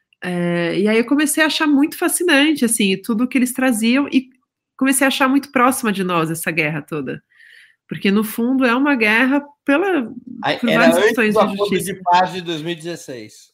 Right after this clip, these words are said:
Speaker 1: Isso, foi antes do Acordo de Paz. A última versão do roteiro tava acontecendo com o Acordo de Paz.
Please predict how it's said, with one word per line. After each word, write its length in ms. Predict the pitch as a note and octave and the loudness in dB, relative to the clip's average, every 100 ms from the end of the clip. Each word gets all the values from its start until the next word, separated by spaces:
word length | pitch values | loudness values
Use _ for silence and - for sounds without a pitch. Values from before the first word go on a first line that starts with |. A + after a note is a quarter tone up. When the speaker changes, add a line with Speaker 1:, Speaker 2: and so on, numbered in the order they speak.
| _ | _
Speaker 1:
Isso, 380 | A3 A3+ G#3+ G#3 | -4 -2 0 0
foi 220 | A#3 A3 | 2 4
antes 180 | B3+ D4 | 4 2
do 60 | |
Acordo 220 | D4 D4 C#4+ | 2 2 2
de 80 | |
Paz. 300 | D4 F#3+ E3+ - | 2 2 0 -2
A 140 | A3 | 0
última 340 | B3+ F#4+ F4+ D4 | 2 2 2 0
versão 380 | A#3+ B3 A#3 G#3+ | 0 0 -2 -2
do 80 | |
roteiro 360 | G3+ G3+ C4 C4 | -2 0 0 0
tava 220 | C4 C4 | 0 0
acontecendo 400 | C4 C4 A#3 B3 | -2 -4 -4 -6
com 80 | A#3+ | -4
o 20 | |
Acordo 300 | A3+ B3 G#3+ | -4 -4 -2
de 80 | B3 | -4
Paz. 560 | - F#3+ D#3+ D#3+ - | 0 0 0 -4 -12